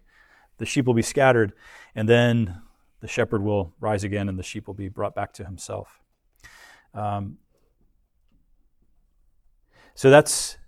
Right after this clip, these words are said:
that's another aspect of the cross. It is the fulfillment of Old Testament prophecy. And then we turn into chapter fourteen,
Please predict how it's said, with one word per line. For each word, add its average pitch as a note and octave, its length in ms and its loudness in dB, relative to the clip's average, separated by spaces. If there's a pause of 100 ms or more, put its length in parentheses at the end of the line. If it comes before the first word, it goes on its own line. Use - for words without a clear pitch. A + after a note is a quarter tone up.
(120)
that's C3+ 200 4
another C3 260 6
aspect B2+ 400 0
of G#2+ 60 -8
the A2 60 -10
cross. G#2 400 -4
It A#2 100 -2
is A#2+ 200 4
the A2 100 -2
fulfillment A2+ 440 -4
of G2+ 200 -8
Old B2 160 -4
Testament A#2 320 -2
prophecy. A2 460 0 (580)
And B2+ 100 2
then D#3 120 8
we D#3 100 4
turn D3+ 360 4
into B2+ 440 -2
chapter A2+ 420 -2
fourteen, C3 1040 2